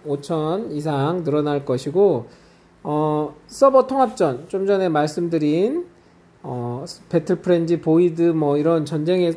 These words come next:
이런 이벤트에서는 이 삼만 육백, 육백 명의, 어, 인원 상한에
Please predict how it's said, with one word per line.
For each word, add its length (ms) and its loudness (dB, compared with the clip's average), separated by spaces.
이런 420 2
이벤트에서는 920 0
이 220 0
삼만 460 0
육백, 500 0
육백 360 4
명의, 840 2
어, 420 -4
인원 320 0
상한에 680 0